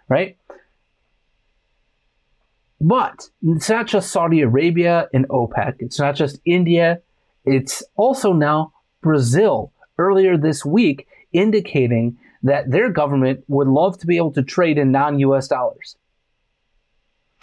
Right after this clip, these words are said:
We are seeing partners and allies. We are seeing adversaries. We are seeing everybody lining up on the other side of the currency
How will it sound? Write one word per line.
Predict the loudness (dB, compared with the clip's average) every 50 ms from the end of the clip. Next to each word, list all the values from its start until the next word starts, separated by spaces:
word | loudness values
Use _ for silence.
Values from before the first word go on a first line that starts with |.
| -16 -16 -18 _ _ _ _ _ _ -2
We | 0 2 2
are | 2 0
seeing | 0 0 0 0 2 2 2 0 0
partners | -2 -2 -4 -2 -2 -2 0 0 0
and | 0 -2 -2
allies. | -2 -2 -2 0 0 0 0 -2 -4 -8 -6 -2
We | 2 2 2
are | 2 2
seeing | 0 0 0 0 0 -2 -2
adversaries. | -2 -2 -2 -2 -2 -2 -2 -2 -2 -2 -2 -2 -2 -4 -2 0
We | 0 0
are | 0 0
seeing | -2 -2 0 0 0 0 -2 -4 _ _ _ _ _ -4
everybody | -2 0 0 0 0 0 0 2 2
lining | 2 2 2 2 2 2 2
up | 0 0 0
on | 0 0 2
the | 2 2
other | 2 0 0 0
side | -2 -2 -4 -2 -2
of | -4
the | -4 -4
currency | -2 -2 0 2 0 0 2 2 0 0 0